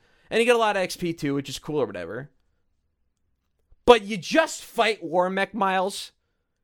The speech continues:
for the love of the game. And that's how I feel, is I fought War Mech out of ten. That's my review of Final Fantasy One.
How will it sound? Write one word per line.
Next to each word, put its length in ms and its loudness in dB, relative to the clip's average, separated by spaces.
for 140 0
the 80 2
love 240 2
of 80 -2
the 80 -6
game. 360 -14
And 460 -2
that's 300 0
how 160 0
I 160 2
feel, 400 -10
is 340 -2
I 180 4
fought 300 0
War 220 -2
Mech 220 -10
out 100 -6
of 100 -14
ten. 220 -12
That's 240 -8
my 100 -2
review 340 0
of 80 -8
Final 220 -8
Fantasy 380 -14
One. 220 -12